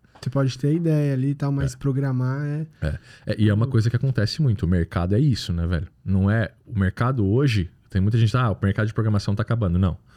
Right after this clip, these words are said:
Speaker 2: O mercado de programador ruim tá acabando. Ou você é um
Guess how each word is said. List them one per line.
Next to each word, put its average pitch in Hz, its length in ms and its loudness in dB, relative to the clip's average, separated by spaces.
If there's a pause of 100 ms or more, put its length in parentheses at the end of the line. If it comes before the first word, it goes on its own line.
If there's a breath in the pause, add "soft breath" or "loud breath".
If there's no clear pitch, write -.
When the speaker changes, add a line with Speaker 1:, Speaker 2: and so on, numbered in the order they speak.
(280 loud breath)
Speaker 2:
O - 60 -4
mercado 85 260 0
de 113 80 -2
programador 98 540 0
ruim 85 200 2
tá 92 100 -2
acabando. 180 360 0 (840 soft breath)
Ou 82 180 2
você 123 220 2
é 117 40 2
um 101 180 0